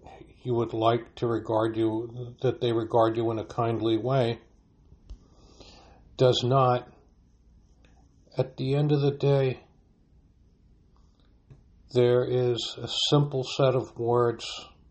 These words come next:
that I fall back on because it's the right thing to do.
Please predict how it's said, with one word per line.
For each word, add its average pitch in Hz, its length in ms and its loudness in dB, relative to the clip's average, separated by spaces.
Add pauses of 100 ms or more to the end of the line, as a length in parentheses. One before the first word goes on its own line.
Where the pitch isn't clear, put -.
that 117 120 -2
I 113 140 -4
fall 117 380 0
back 113 360 -4
on 107 300 -4 (920)
because 131 400 2
it's - 220 -6
the 131 100 -2
right 117 300 -2
thing 113 220 -6
to 107 120 -20
do. 107 300 -4